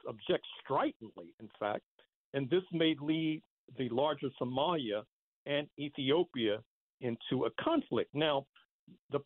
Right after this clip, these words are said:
power behind the throne, and this is the nation we need to pay closer attention to, is United Arab Emirates. The United Arab Emirates is very close to Somaliland. It's the United Arab Emirates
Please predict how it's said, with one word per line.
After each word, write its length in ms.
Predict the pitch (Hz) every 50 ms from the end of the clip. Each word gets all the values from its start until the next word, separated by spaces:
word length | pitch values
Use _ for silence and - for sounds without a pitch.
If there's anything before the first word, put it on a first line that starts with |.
| - -
power 280 | - 285 294 277 220
behind 420 | 143 165 160 180 185 185 170 147 123
the 80 | 127 - _
throne, 460 | - 165 208 269 262 190 120 104 107 117
and 80 | 175
this 60 | 294
is 80 | 294 -
the 100 | - 170
nation 360 | 139 135 143 143 - - 131 123
we 100 | 135 135
need 220 | 131 135 135 -
to 60 | 117 -
pay 240 | - 143 123 101 98 - -
closer 320 | - 165 147 147 - 127 104
attention 380 | - - 220 233 - - 117 - -
to, 140 | - 95 90 - _ _ - - - _ _ -
is 140 | - 147 139 -
United 380 | 139 143 160 180 175 165 156 - -
Arab 220 | 151 151 143 131 120 _ - 143
Emirates. 420 | 147 139 113 90 78 - - - - _ -
The 60 | 131
United 300 | 131 147 165 170 160 156 - 156
Arab 220 | 147 147 139 139 - 165
Emirates 300 | 175 196 180 175 170 165 - -
is 120 | 127 120 107 101
very 200 | 143 143 131 123 -
close 280 | - - 175 175 170 170 - -
to 80 | 151 - -
Somaliland. 760 | 143 131 147 147 151 147 147 143 139 143 143 147 143 143 139
It's 120 | 131 127 -
the 60 | - 120
United 320 | 127 139 147 143 139 135 -
Arab 200 | 135 127 117 117 - -
Emirates 300 | 156 180 180 170 170